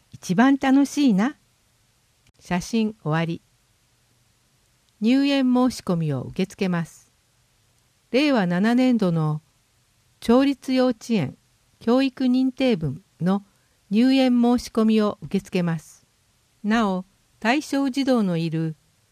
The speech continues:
町内在住世帯に案内通知を送付しています。対象児童、三歳児、令和三年四月二日から令和四年四月一日生まれ、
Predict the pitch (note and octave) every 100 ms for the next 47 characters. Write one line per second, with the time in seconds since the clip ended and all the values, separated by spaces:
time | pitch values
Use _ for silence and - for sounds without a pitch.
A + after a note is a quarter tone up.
0 | _ _ - C#4 D4+ B3 F3 D#3 E3+ G3
1 | G#3+ A3 A3 B3 A3+ G#3+ E3+ C3+ B2 -
2 | _ _ F#3+ B3 C#4 C#4+ - D#4 C4 -
3 | D#3+ C3+ - A#3 B3+ D#3+ - D3+ D3 C#3+
4 | C#3+ - _ _ _ _ _ _ _ _
5 | _ _ _ _ - G#3+ C4 C#4+ C#4 A#3+
6 | A#3+ F3+ - _ _ _ _ _ _ _
7 | - B3 C4+ D4 C4 D#3+ C3 A#2+ _ _
8 | _ _ _ _ _ _ _ A3+ D#4 A#3+
9 | F#3+ - A#3 G#3+ D#3 C3 - _ - G3
10 | A#3 - A3 - - G#3+ G#3 F#3+ F#3 F#3
11 | _ _ _ _ _ G#3 C4+ A#3 E3 D3
12 | D3 D#3+ E3 D#3 _ _ _ _ _ -
13 | G#3 A#3+ - - A#3 B3 C4 - C4 B3+
14 | G3 D3 -